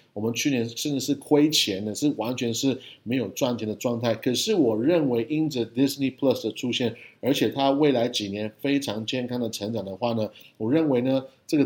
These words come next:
Disney 其实他们很快，他们的目标也是一样，很快他们会回复到那个目标，要把他们的净利率回到这个，呃，十九、二十趴的一个状态上面。那如果这样我们看的话呢，你就会对它未来的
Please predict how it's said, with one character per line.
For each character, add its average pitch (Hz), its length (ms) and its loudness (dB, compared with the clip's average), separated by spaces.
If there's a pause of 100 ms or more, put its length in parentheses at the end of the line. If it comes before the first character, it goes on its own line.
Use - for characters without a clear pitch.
Disney 143 480 4
其 - 140 -2
实 135 100 -4
他 147 140 -2
们 127 180 0
很 98 220 -6
快， - 140 -2
他 156 80 -4
们 165 100 0
的 143 60 2
目 151 160 4
标 139 180 4
也 107 100 -2
是 127 240 -4
一 117 40 -2
样， 120 200 -2 (220)
很 113 200 -4
快 160 220 2
他 147 160 0
们 127 180 0
会 127 320 0 (320)
回 117 200 2
复 139 180 4
到 135 160 2
那 135 80 0
个 123 80 0
目 131 140 2
标， 127 140 2
要 127 100 2
把 95 200 -4
他 120 140 -4
们 123 120 0
的 117 80 0
净 127 240 -4
利 123 100 0
率 120 160 0
回 101 360 -2
到 117 220 0
这 120 160 -6
个， 104 240 -4 (260)
呃， 98 180 -6
十 113 240 -2
九、 113 300 -2
二 127 80 0
十 104 220 2
趴 113 200 -4
的 104 140 -2
一 104 60 -4
个 107 120 -6
状 110 240 -4
态 107 140 -4
上 104 200 -6
面。 107 140 -6
那 180 140 0
如 156 140 0
果 190 100 6
这 - 160 0
样 175 100 2
我 127 60 0
们 117 100 0
看 147 160 0
的 135 100 2
话 143 160 2
呢， 127 180 0 (260)
你 117 180 -4
就 147 140 0
会 165 140 4
对 160 360 4
它 143 200 0
未 160 300 4
来 110 320 -2
的 117 320 0